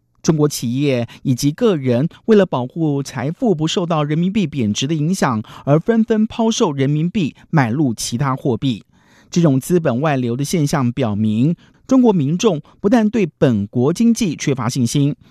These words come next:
同时也质疑央行允许人民币贬值的做法。对此，谢田说，中国政府将在美中贸易战中受到越来越大的压力，中国经济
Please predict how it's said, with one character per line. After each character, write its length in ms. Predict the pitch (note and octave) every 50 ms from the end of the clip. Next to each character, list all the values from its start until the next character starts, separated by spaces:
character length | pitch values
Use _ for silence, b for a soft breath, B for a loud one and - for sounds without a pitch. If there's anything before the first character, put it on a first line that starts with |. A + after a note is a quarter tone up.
| b b
同 180 | - C#3+ D3 E3
时 140 | - - D3+
也 200 | D3 B2+ G#2+ G2
质 220 | G2+ - B2 B2+
疑 280 | B2 A#2+ A#2 A#2+ C3 B2
央 280 | - D3 D3 D3+ D#3+
行 300 | D3+ - - A#2+ A2 A#2+ -
允 240 | - D3 C3+ D#3 E3
许 200 | - C#3 A2+ G#2+
人 140 | A2 A#2+
民 160 | B2 C#3 D3 D#3+
币 180 | F#3 E3 C3
贬 300 | A#2 - C3+ A#2 G2 F#2
值 140 | F2+ - A2+
的 100 | G#2 A2+
做 200 | G#2+ - B2 A2
法。 240 | - A#2 G2+ E2 _ _ _ _ _ _ _ _ _ _ _ _
对 160 | - D#3 B2+ A2
此， 340 | - - - A#2 G2+ F2 b b b b
谢 140 | - - F#3
田 200 | C#3+ C#3 B2+ C#3
说， 320 | - - D#3 D3+ D3+ - _ b b b b b b b b
中 200 | - C4+ C#4 C4+
国 200 | - D#3 D3+ F3
政 220 | F#3+ D#4+ D4 A3+
府 300 | F3 - C3 A#2 G#2+ - _ _
将 260 | - F#3 F3 F#3 F#3
在 260 | - G#3 E3 C3+ A#2 -
美 300 | - D#3+ D#3 C3 A2 G2+
中 260 | G2+ - E3+ D#3 D#3+
贸 180 | E3 E3 D3 C#3+
易 80 | B2+ B2
战 240 | B2 D3+ C3 B2
中 240 | A#2+ D3+ C#3+ D3 D3 b b b
受 160 | b - F3 D#3+
到 160 | D#3 C#3 C#3+
越 240 | D#3 F3 G3 D#3+ C3+
来 240 | B2+ A#2 G#2 G#2+
越 240 | A#2+ D#3 F3+ E3 C3+
大 160 | B2 C#3+ A#2+
的 100 | G#2+ G2+
压 200 | G#2+ C#3 B2+ B2
力， 240 | C3+ C#3+ B2+ G#2+ - _ _ _ _ _ _ _ _ -
中 160 | - D#3 D#3
国 140 | C#3+ C#3 C#3
经 180 | C#3 D3+ D#3+
济 260 | D3+ - D3+ B2+ A#2